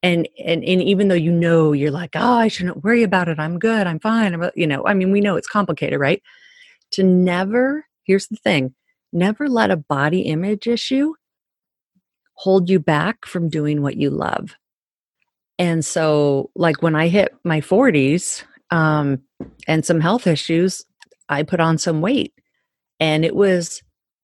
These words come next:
hard for me to, like, not freak out, right? Because we're so programmed. But I forced myself. I'm like, "Nope, I am not gonna hide no matter what.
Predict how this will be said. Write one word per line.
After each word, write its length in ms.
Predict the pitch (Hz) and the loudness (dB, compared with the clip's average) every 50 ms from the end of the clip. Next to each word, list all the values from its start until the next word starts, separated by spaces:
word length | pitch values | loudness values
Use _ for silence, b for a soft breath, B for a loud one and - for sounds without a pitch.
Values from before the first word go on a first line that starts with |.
| _ _ _ | _ _ _
hard 960 | _ - - - - - 175 185 220 233 240 190 147 131 127 135 156 214 254 - _ _ _ _ _ _ | _ -18 -16 -12 -8 -4 -2 -2 0 2 2 2 2 4 2 2 0 0 -2 -4 _ _ _ _ _ _
for 260 | - 170 165 160 156 156 | -2 0 2 2 2 2
me 540 | 156 147 135 135 135 135 135 139 147 170 - - | 2 2 2 2 0 0 0 -2 -2 -4 -6 -6
to, 540 | - - 170 160 160 151 151 151 143 139 - _ _ _ _ _ _ _ _ _ _ _ - | -6 -2 -2 0 0 0 0 -2 -4 -6 -10 _ _ _ _ _ _ _ _ _ _ _ -10
like, 380 | - 151 139 131 - - - - _ _ _ - | -6 -2 -2 -2 -2 -6 -12 -16 _ _ _ -4
not 240 | - 160 131 - - | -2 -2 -2 -4 -4
freak 320 | - - 156 151 151 - | -2 -2 0 0 0 0
out, 240 | 226 294 269 - - | 0 2 2 0 0
right? 400 | - 135 135 135 143 196 220 - - | 0 0 0 2 2 2 0 0 -4
Because 280 | 160 - - 139 139 139 | -6 -4 -4 -4 -2 -2
we're 100 | 143 135 | -4 -4
so 300 | - - 151 151 156 160 | -2 0 2 2 2 0
programmed. 640 | 143 - 170 185 202 196 170 135 139 131 151 170 - _ _ _ _ _ _ _ _ _ _ _ _ _ _ _ _ | 0 0 0 0 2 2 0 0 0 -2 -4 -4 -8 _ _ _ _ _ _ _ _ _ _ _ _ _ _ _ _
But 120 | 185 175 156 | 0 0 2
I 160 | 156 156 160 | 2 0 -2
forced 460 | 147 - - 208 247 285 285 - - | -2 -2 0 0 2 2 0 -4 -4
myself. 320 | 180 151 139 - 135 - 151 | -4 -2 -2 -2 -4 -4 -4
I'm 80 | 151 | -4
like, 200 | 151 143 135 - | -2 -2 -4 -2
"Nope, 340 | - 147 151 208 277 - - - - _ | -2 0 0 0 -2 -2 -8 -18 -10 _
I 80 | 165 151 | -6 -6
am 240 | 147 139 139 139 135 | -4 -4 -4 -4 -2
not 300 | 139 139 143 160 - - | -2 -2 -2 -2 -2 -2
gonna 180 | 247 247 254 | 0 0 0
hide 540 | 220 196 196 180 170 170 170 165 165 165 160 - _ _ _ _ _ _ _ _ | 0 0 0 0 2 2 2 0 0 -2 -4 -8 _ _ _ _ _ _ _ _
no 140 | - 147 135 | -6 -4 -2
matter 460 | 135 135 135 135 135 147 180 226 254 | -2 0 0 2 2 2 4 4 2
what. 400 | 262 240 214 208 185 180 180 - | 2 2 2 2 2 2 0 -2